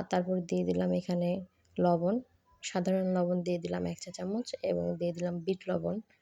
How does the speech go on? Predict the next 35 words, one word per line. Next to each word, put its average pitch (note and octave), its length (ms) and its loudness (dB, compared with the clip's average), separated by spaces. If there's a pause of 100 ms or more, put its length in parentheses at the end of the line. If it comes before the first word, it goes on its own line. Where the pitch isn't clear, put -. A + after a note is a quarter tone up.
(400)
এক F3 160 -4
চা F3 120 -6
চামচ। E3 360 -8 (280)
এটা F#3 240 -4
স-, - 240 -6 (120)
এ-, G3 160 -2
এটাতে F#3+ 340 -6
স্বাদে F#3 340 -2
ব্যা-, F3 220 0
ব্ল্যা-, F3 360 -2
ব্যালেন্স F3+ 360 -4
আনবে। F3 280 -2 (1500)
তো F3+ 80 4 (220)
তারপরে F#3 340 2
দিয়ে F3+ 180 2
দিলাম F#3 220 2
হাফ F3+ 220 -2
কাপ F#3 200 -2
চিনি, F#3+ 280 2 (480)
আর F#3 160 0
এখানে F3+ 360 0
এখন F3+ 260 -2
দিয়ে F3 180 2
দিব E3+ 180 0 (480)
সামান্য F#3 400 0
পরিমাণে F3+ 360 0 (100)
পানি। F#3 280 2
তারপরে F3+ 360 -2
এটা F3 140 -4
আমি E3+ 140 0
একটু - 180 -10
ব্লেন্ড F3 300 0
করে F3 180 0
নেব। E3+ 180 -2 (3500)
তো G3 80 -2